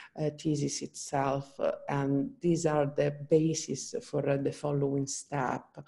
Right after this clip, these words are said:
So it's, um, it's very important for us having, as P H D student, have this, this kind of conversation because, um, maybe at this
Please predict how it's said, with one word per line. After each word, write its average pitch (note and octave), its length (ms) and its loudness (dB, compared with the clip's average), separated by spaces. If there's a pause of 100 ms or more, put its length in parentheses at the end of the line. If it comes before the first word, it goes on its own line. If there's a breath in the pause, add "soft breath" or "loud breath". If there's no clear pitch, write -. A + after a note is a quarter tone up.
(320 loud breath)
So C#3+ 500 4
it's, - 480 -4
um, C#3 760 2 (340 loud breath)
it's - 240 -10
very F3+ 280 8
important D#3+ 760 4
for C#3+ 220 2
us D3 320 6
having, D3 440 2 (200)
as D3+ 140 -4
P E3+ 120 0
H - 180 0
D D3 100 -6
student, D3 420 2
have D3 160 4
this, D3 180 0 (120)
this D#3 240 -4
kind E3+ 400 0 (100)
of D3 220 -6
conversation C#3+ 1200 0
because, C#3 640 2 (680 loud breath)
um, C#3 800 0 (600)
maybe E3 500 4
at D3 220 0
this - 240 -4